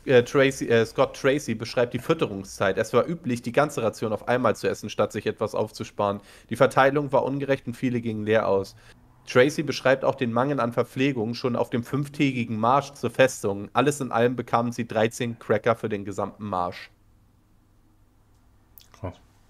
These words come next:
Speaker 1: Also da geht so ein, ich weiß jetzt gerade nicht, irgendwie Creek, keine Ahnung, Andersonville Creek, keine Ahnung. Ähm, auf jeden Fall läuft da so ein kleiner Bach am, am Dings lang, so ein, so ein Gebirgsbach.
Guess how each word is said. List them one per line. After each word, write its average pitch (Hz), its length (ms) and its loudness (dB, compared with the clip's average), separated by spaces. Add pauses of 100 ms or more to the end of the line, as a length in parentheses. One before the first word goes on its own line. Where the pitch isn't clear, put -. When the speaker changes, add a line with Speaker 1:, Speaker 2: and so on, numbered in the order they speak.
(1000)
Speaker 1:
Also 123 240 0
da 127 80 8
geht 143 280 2
so - 140 0
ein, 131 220 0 (600)
ich - 60 -8
weiß 127 160 -2
jetzt 135 140 -2
gerade 117 240 0
nicht, 120 240 -4
irgendwie 120 320 -4 (100)
Creek, - 760 -4
keine 127 280 0
Ahnung, 117 260 -2
Andersonville 127 540 -6
Creek, 127 300 -8
keine 110 320 -4
Ahnung. 127 280 -8 (580)
Ähm, 117 440 2
auf - 140 -8
jeden 143 180 0
Fall 143 240 0
läuft 127 260 2
da 135 80 4
so 127 80 -2
ein 123 120 -6
kleiner 127 340 0
Bach - 380 0 (880)
am, 110 340 0
am 110 260 -4
Dings 120 240 -2
lang, 107 200 0
so 113 100 -6
ein, 107 100 -2
so 107 120 -6
ein 110 160 -6
Gebirgsbach. 107 760 -2